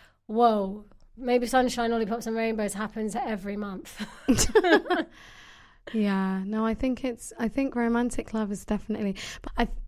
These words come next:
Speaker 2: I think it would be nice if people were honest about the variation of love that people have.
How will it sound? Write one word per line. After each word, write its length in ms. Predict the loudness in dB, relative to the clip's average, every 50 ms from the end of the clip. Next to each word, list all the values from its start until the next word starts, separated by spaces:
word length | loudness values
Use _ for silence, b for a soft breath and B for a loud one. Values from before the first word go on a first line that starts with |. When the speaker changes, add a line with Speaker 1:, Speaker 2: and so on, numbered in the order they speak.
| -6 -4 0
Speaker 2:
I 40 |
think 160 | 2 2 4 4
it 40 |
would 80 | 4 4
be 100 | 4 4
nice 560 | 4 4 4 4 4 4 4 2 0 0 -2
if 140 | -4 -4 -4
people 320 | -2 -4 -4 -2 0 0
were 100 | 0 -2 -2 -2
honest 720 | 0 0 2 2 0 -2 -4 -6 -10 -16 -18 -16 -14 -14 -8 -6
about 560 | -4 0 2 2 4 4 2 2 0 -2 -6 b b b b b b -6
the 80 | -4 0
variation 720 | 2 2 2 4 4 2 2 2 2 0 -2 -2 -2 -2
of 160 | -2 0 0
love 480 | 0 2 2 0 0 -2 -8 -14 -16 -16 -16 -16 -8 -6
that 140 | -6 -4 -2
people 280 | -2 -4 -4 -4 -6
have. 400 | -6 -4 -6 -6 -8 -10 -14 -20